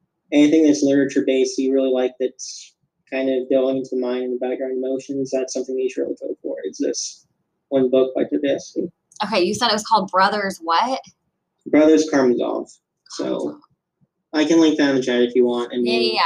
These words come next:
Speaker 2: yeah. Definitely put that in there. Okay.
Speaker 1: Yeah, it's, anything by Dostoevsky is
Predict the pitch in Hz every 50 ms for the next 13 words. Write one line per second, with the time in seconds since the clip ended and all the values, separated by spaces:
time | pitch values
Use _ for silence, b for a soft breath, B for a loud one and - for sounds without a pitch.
0 | 160 160 151 139 113 - _ _ _ _ - 185 175 180 185 170 156 165 151 151
1 | 143 143 143 139 139 - - - - _ - - 135 131 127 123 120 131 131 131
2 | 131 - - - - - - - _ _ _ _ _ - 151 170 180 190 208 208
3 | 190 160 143 139 139 135 135 131 127 135 123 123 135 127 127 123 123 - - 131
4 | 127 127 123 123 - - - - -